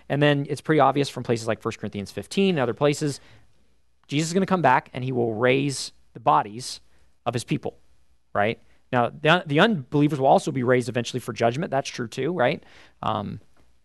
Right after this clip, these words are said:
but the point is, we have no reason to think something different is going on with Mary compared to what we see in passages like Second Corinthians five, that there is death and then there is going to be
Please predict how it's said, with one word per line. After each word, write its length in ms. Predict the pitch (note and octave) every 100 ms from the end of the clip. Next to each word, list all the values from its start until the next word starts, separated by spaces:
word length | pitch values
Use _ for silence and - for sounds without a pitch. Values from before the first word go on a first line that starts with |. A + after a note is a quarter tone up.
| -
but 160 | B2
the 60 | A#2
point 220 | - F3+
is, 80 | C3+
we 60 | C3
have 80 |
no 80 | C3+
reason 300 | F#3 F3 D#3
to 60 | C3+
think 200 | - C3
something 300 | C#3+ A#2 B2+
different 420 | A2+ C#3+ C3 C3
is 120 | B2
going 240 | A#2+ B2+ B2
on 240 | A2+ A2+
with 160 | G#2+ -
Mary 420 | A#2 B2 A2 A2+ - - - -
compared 380 | B2+ B2 A#2+ A#2
to 120 | A2+
what 160 | A#2
we 80 | A#2+
see 180 | A#2 A#2
in 80 | A2
passages 460 | A2 A2 A2 A2+ G#2+
like 200 | G#2 -
Second 260 | A2+ A#2+
Corinthians 480 | G#2+ A2 G2+ G2+ G2+
five, 400 | - A#2 G#2 - - - - _
that 140 | A2
there 140 | A2 G#2
is 100 | G2
death 280 | C#3 E3+ -
and 140 | B2+
then 80 | G#2+
there 140 | G#2+
is 80 | G#2+
going 260 | A#2 A2 A2
to 120 | G#2+
be 360 | G#2 G2+ G#2